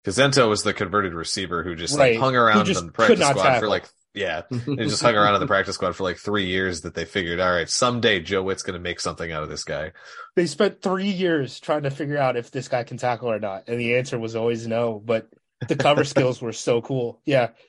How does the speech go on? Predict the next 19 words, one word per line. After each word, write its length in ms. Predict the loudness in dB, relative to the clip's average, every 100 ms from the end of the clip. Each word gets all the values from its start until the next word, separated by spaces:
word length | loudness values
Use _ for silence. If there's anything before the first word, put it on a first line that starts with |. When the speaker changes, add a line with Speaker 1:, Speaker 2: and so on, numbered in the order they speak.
| _
Speaker 2:
I 60 | 0
mean, 220 | 2 2 -2
again, 400 | 2 2 2 -6 _ _ _ _ _
I, 140 | 2 4
I 140 | 2
don't 140 | 2
think 120 | 0 -4
it's 140 | -4
really, 200 | -4 -2
like, 200 | -4 -6
the 60 | -8
tackling 460 | -4 -2 -2 -6
thing. 220 | -6 -6
It's 140 | -6 -2
more 160 | 0
of, 100 | 0
like, 180 | 0 -2
a 60 | -4
physicality 1080 | -4 -4 -4 -4 0 2 0 -2 -6 -8